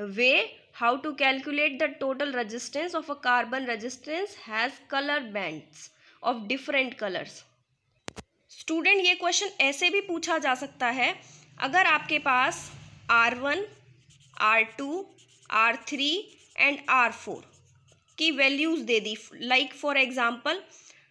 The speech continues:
आर वन की वैल्यू दे दी आपको फ़ोर, आर टू के लिए दे दी सिक्स, आर थ्री के लिए दे दिए ten raise to power seven and आर फ़ोर के लिए दे दिया टेन परसेंट।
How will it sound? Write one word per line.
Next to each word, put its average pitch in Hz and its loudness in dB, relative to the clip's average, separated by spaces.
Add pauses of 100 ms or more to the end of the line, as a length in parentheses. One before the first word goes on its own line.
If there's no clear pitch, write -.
(160)
आर 254 6
वन 320 2
की 339 0
वैल्यू 311 2
दे 277 2
दी 294 -2
आपको 285 0
फ़ोर, 254 -4
आर 262 6
टू 302 -4
के 302 0
लिए 302 2
दे 262 0
दी 277 -2
सिक्स, - -2
आर 247 6
थ्री 311 -6
के 285 0
लिए 277 0
दे 240 -2
दिए 262 -2 (320)
ten 262 4
raise 294 0
to 302 -6
power 262 4
seven 240 -2 (400)
and 247 2
आर 262 4
फ़ोर 294 -4
के 277 -4
लिए 277 0
दे 247 0
दिया 285 2
टेन 220 0
परसेंट। - -8